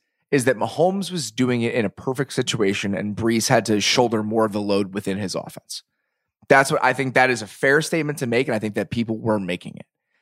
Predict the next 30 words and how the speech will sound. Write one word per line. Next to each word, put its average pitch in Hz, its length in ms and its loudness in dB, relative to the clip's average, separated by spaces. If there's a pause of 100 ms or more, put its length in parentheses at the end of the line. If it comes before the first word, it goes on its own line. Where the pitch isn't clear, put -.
(320)
What 156 280 4
Mahomes 160 500 4
did 131 160 4
today, 107 500 0 (460)
I, 113 260 6
I - 40 4
think 113 180 0
just - 180 -4
kinda 110 200 2
recalibrates 113 920 2
the 110 100 2
way 104 200 4
I 104 200 4
think 107 280 -6
he 113 160 -8
can 104 160 -4
be 110 220 0
successful - 720 0
in 110 180 -2
the 104 160 0
N 101 80 2
F 104 160 -2
L 104 140 4
no 98 100 -2
matter 95 240 0
what's 90 260 -2
going 85 240 -2
on 60 140 -4
around 55 300 -10
him. - 80 -12